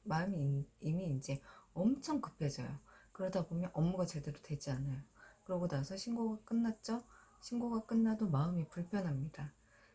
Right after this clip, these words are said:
그런 이제 업무에서 오는 압박감, 이런 것들이 있기 때문에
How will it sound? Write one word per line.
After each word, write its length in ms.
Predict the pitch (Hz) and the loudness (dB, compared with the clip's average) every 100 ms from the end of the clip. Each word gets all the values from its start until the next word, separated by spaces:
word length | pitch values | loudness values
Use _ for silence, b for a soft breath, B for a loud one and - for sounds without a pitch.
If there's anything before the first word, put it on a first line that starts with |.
| b | b
그런 340 | - 220 240 196 | -2 2 4 4
이제 280 | 147 - 147 | 2 0 -2
업무에서 600 | - 175 233 269 233 214 | 2 4 6 4 4 0
오는 380 | 151 143 143 139 - | 0 2 2 0 -4
압박감, 800 | 139 - 185 - - 135 131 - | -8 -8 -12 -10 -4 -2 -2 -6
이런 220 | - 175 | -2 -2
것들이 800 | 180 - - 147 143 151 147 139 B B B - | -2 -6 -4 -2 0 0 0 -2 B B B -16
있기 260 | - - | -14 -12
때문에 640 | - 156 143 175 185 143 | -6 -2 -2 -2 -2 -2